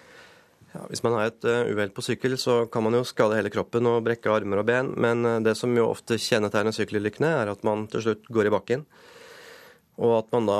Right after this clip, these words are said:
også har stor sannsynlighet for å slå hodet i bakken.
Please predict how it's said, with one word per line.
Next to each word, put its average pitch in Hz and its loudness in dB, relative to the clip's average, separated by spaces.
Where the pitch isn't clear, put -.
også - -2
har 107 -2
stor 98 -2
sannsynlighet 101 -2
for 110 -2
å 101 2
slå 110 0
hodet 98 2
i 87 0
bakken. 90 -4